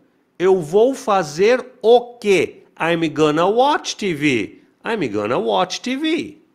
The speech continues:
I'm gonna watch T V. Então, depois desse me gonna aí, cuidado. Não, I'm going to não é locução verbal. I'm going to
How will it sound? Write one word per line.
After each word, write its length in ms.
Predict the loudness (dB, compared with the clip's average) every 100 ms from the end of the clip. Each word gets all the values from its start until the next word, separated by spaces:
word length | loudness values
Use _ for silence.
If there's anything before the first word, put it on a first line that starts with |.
| _ _ _ _ -6
I'm 260 | -4 -2 -2
gonna 300 | -2 0 2
watch 460 | 4 4 2 -4
T 180 | -6 -4
V. 480 | 2 2 0 -8 -14 _ _ _ _
Então, 360 | -18 -8 -4 -2
depois 320 | -4 -4 -4
desse 240 | -2 -4
me 120 | -4 -2
gonna 400 | 2 2 2 0
aí, 400 | 0 -2 -4 -10
cuidado. 600 | -10 -6 -2 -2 -2 -6 _ _ _ _ _ _ _ -14
Não, 460 | -4 -2 -2 -4
I'm 340 | -4 -2 -2 -2
going 480 | -2 0 0 0
to 340 | -4 -2 0 2
não 180 | 0 0
é 80 |
locução 520 | 0 0 -2 -6 -4 -4
verbal. 680 | -6 -2 2 2 0 -8 _ _ -8
I'm 280 | -4 -2 -2
going 340 | 0 0 0
to 420 | -2 0 0 0